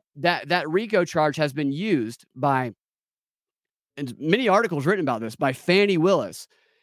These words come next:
She's become a specialist in this and roping a bunch of people in who don't even know each other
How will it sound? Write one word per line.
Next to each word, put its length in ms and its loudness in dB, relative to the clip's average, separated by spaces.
She's 260 -8
become 300 2
a 20 0
specialist 720 -4
in 120 -10
this 300 -20
and 360 2
roping 560 0
a 60 2
bunch 300 0
of 120 -4
people 360 -2
in 360 -2
who 80 -4
don't 200 4
even 260 2
know 220 4
each 180 -2
other 400 -10